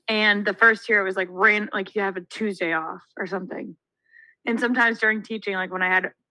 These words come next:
twelve or fifteen days off, I'd take off, like, that Tuesday. But, uh, usually he works, like, for the most part, he works six days a week, I'd say still. Um, but right now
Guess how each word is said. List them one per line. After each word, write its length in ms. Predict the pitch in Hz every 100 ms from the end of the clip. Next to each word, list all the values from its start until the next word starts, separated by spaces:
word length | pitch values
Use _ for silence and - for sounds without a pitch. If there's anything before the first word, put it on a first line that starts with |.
| _ _ _ _ _ _ -
twelve 240 | 202 196
or 80 | 196
fifteen 400 | 190 190 - 196
days 260 | 185 180 180
off, 200 | 175 170
I'd 180 | 175 175
take 220 | 185 175
off, 220 | 175 170 180
like, 120 | 175 165
that 240 | 185 - -
Tuesday. 520 | 196 170 170 165 185 _ _ _ _ -
But, 140 | - - -
uh, 400 | 220 196 185 180 -
usually 640 | 233 254 254 262 254 240 - _ -
he 240 | 196 226
works, 320 | 208 208 196 196
like, 300 | 185 - _ _ _ _ _ _ _ -
for 100 | 403
the 80 |
most 280 | 277 247 247
part, 180 | 233 202
he 80 | 208
works 300 | 196 190 -
six 160 | 196 -
days 160 | 180
a 60 | 170
week, 220 | 165 190
I'd 160 | 208 196
say 180 | 220 220
still. 420 | - 233 240 214 _ _ _ _ _ _ _ _ _ _ -
Um, 680 | 233 220 208 190 190 190 170 _ _ _ _ -
but 460 | 226 226 202 202 -
right 200 | 233 233 220
now 420 | 226 226 226